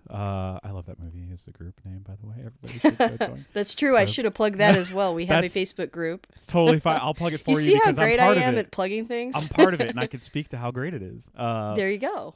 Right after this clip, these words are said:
Speaker 1: uh, but, uh, but you kinda threw it out there and on Twitter as well of, like, uh, you know, um, it's horror month or whatever you wanna call it. Uh, that's the theme for this month, so whoever kinda throws their name out there will get, like, <laughs> first dibs or whatever.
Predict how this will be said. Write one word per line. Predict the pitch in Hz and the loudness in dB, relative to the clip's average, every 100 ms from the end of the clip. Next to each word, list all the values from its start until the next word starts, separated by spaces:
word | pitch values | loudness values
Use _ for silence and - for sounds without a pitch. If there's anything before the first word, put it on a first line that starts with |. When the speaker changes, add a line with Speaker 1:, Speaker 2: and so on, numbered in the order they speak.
| - | -10
Speaker 1:
uh, | 110 104 98 | -6 -4 -6
but, | 98 104 - | -6 -6 -6
uh, | 117 104 98 101 | -8 -6 -8 -8
but | 113 110 | -8 -4
you | 113 | -6
kinda | 139 131 | -6 -10
threw | - 120 | -8 -8
it | 110 | -6
out | 110 - | -8 -6
there | 110 104 104 | -8 -8 -8
and | - 117 107 | -8 -8 -8
on | 101 | -8
Twitter | 113 104 95 | -8 -8 -8
as | 95 | -10
well | 101 98 92 95 113 | -8 -8 -8 -10 -14
of, | 95 92 | -18 -14
like, | 92 90 - | -12 -14 -14
uh, | 90 90 90 | -14 -12 -14
you | 123 | -12
know, | 98 92 92 | -10 -8 -10
um, | 92 _ | -12 _
it's | - - | -20 -10
horror | 127 110 107 101 | -6 -4 -4 -8
month | 104 104 104 | -8 -8 -8
or | 104 | -12
whatever | 101 98 101 | -12 -12 -12
you | |
wanna | 98 98 | -12 -12
call | 107 98 95 | -8 -6 -6
it. | 92 _ | -10 _
Uh, | 95 | -16
that's | 95 - | -16 -16
the | - | -18
theme | - 95 92 92 92 - _ | -16 -14 -12 -12 -14 -18 _
for | 101 92 | -14 -12
this | 92 - | -14 -12
month, | 92 92 - | -14 -14 -16
so | 95 104 104 - _ _ _ _ _ - | -18 -16 -16 -18 _ _ _ _ _ -10
whoever | 107 101 104 | -8 -8 -10
kinda | - 104 95 | -12 -14 -14
throws | - 95 95 | -10 -10 -8
their | 92 | -12
name | 92 | -12
out | 92 90 | -12 -12
there | 92 90 90 95 | -12 -12 -12 -16
will | 107 95 | -20 -18
get, | 98 | -16
like, | 101 - | -16 -18
<laughs> | |
first | - 127 - - | -10 -10 -8 -8
dibs | 139 135 - | -6 -6 -6
or | 143 | -6
whatever. | 123 117 117 113 | -4 -4 -4 -6